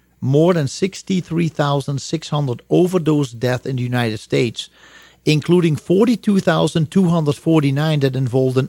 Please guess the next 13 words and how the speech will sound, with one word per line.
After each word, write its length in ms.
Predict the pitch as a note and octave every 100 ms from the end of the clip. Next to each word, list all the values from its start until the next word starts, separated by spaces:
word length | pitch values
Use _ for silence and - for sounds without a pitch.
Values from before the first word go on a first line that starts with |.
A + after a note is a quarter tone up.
| -
opioid. 640 | F#3+ G3+ C#3+ G2 G2+ - - _ _ _ _ _ _ _ _ _ _ _ _ _ _
That's 200 | E3 G3
an 120 | E3 B2+
average 420 | D#3 D#3+ D3+ C3+
of 80 | B2+
a 80 |
hundred 240 | B2+ D#3+ C#3+
and 120 | C3
fifteen 400 | - D3+ - C3
opioid 580 | D#3 F#3+ F3+ C3 B2 - -
overdoses 800 | G3+ D#3+ C3+ C3 B2 - A#2+ -
death 340 | B2 A#2+ - _
each 460 | F#3+ F#3+ E3 -